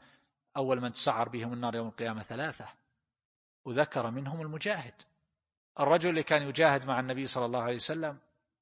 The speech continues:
وأبلى بلاء حسنا في القتال، فذكره أصحاب النبي صلى الله عليه وسلم، فقال النبي صلى الله عليه وسلم: "هو في النار". فتبعه بعضهم فأصيب في اليوم الثاني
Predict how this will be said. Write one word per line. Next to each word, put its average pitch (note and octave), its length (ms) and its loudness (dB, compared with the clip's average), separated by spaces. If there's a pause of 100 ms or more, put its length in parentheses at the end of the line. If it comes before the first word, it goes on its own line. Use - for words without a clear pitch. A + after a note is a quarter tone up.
(200)
وأبلى E3 540 8
بلاء D#3+ 400 6
حسنا F3 580 2 (260)
في - 40 -12
القتال، D3 540 2 (640)
فذكره D3+ 600 6
أصحاب C3+ 360 0
النبي B2+ 240 -6
صلى A#2 120 -6
الله - 120 -6
عليه D3 100 -6
وسلم، - 20 -12
فقال F3 280 0
النبي D#3+ 160 -6
صلى C3+ 160 -6
الله - 120 -8
عليه D3+ 100 -6
وسلم: D3+ 120 -10
"هو D#3 60 -8
في - 60 -14
النار". E3+ 360 -8 (580)
فتبعه D#3 720 6 (520)
بعضهم C3+ 540 6 (500)
فأصيب F3 440 2
في D3+ 100 -2
اليوم D3 240 0
الثاني A#2+ 520 -6